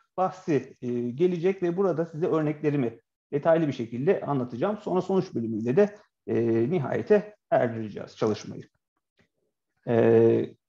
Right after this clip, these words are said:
konu amaç ve kapsam hususuna bakacak olursak, e, başlıktan da anlaşıldığı üzere Kilikya ve Kıbrıs'ta faaliyet gösteren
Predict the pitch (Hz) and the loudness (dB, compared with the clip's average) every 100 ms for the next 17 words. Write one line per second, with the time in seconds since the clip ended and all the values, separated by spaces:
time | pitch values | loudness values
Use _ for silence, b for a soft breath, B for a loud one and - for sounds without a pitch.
0 | _ _ _ - 202 269 381 - - _ | _ _ _ -2 0 2 0 -6 -12 _
1 | 190 240 254 - 220 - 202 - 240 214 | -2 0 0 2 0 2 -2 0 -2 -2
2 | 196 - 208 185 190 196 196 175 123 123 | -6 -2 0 0 0 0 2 2 2 -2
3 | 139 - - 120 117 117 113 113 104 98 | -6 -8 -6 -2 2 2 2 0 -2 -6
4 | 92 - - 320 - - 233 208 202 196 | -10 -10 -6 -8 -8 4 6 8 6 6
5 | 196 180 165 120 113 147 - 202 196 139 | 4 6 6 6 2 0 -2 -4 0 2
6 | 147 147 143 113 135 143 143 151 160 - | 2 2 -2 -2 -6 -2 2 2 0 -4
7 | 101 - 120 185 | -10 -4 -2 -2